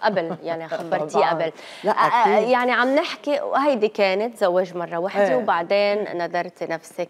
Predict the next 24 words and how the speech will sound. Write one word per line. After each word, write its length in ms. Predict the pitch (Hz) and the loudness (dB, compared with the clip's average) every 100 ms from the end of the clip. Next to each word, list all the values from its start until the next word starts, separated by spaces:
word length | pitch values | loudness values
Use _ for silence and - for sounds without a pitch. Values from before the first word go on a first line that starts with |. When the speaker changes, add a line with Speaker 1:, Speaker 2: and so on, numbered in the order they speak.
| - | -10
Speaker 1:
ل 60 | 160 131 - - - | -10 -8 -10 -10 -6
Speaker 2:
إيه، 100 | 165 | -4
مش 240 | 240 240 | -4 -2
دغري، 320 | 285 254 202 | 0 2 2
لا، 260 | 165 214 - | 2 -2 -2
أنا 120 | 175 | -6
سحبت 360 | 170 180 226 247 - | -6 -4 -4 -4 -6
من 180 | 180 170 | -8 -6
بعده. 400 | 175 165 160 165 - _ - _ _ _ - | -6 -6 -10 -14 -18 _ -20 _ _ _ -14
Speaker 1:
إيه. 180 | 175 147 | -12 -6
Speaker 2:
لا، 140 | 143 - | -6 -6
سحبت 560 | - 139 175 220 208 131 | -8 -4 -2 0 0 -2
من 200 | 143 143 | -8 -8
بعده 520 | 151 147 147 147 135 | -4 -4 -4 -6 -6
شخص 400 | 135 170 170 185 - | -8 -10 -8 -8 -8
ونغ-، 180 | 147 127 | -8 -4
وانغرمت 760 | 131 127 123 123 143 143 143 | -4 -4 -8 -6 -4 -4 -8
فيه 300 | - 160 170 | -10 -6 -4
وإلى 680 | 170 151 143 139 139 143 139 | -2 -4 -6 -8 -10 -6 -6
آخره 520 | 131 170 165 151 139 | -6 -6 -6 -6 -8
وهيك، 300 | 143 139 - | -10 -12 -12
بس 200 | 143 143 | -8 -6
Speaker 1:
مم. 80 | 185 | -6
Speaker 2:
إنه 560 | 165 165 160 160 151 | -6 -4 -2 -2 -4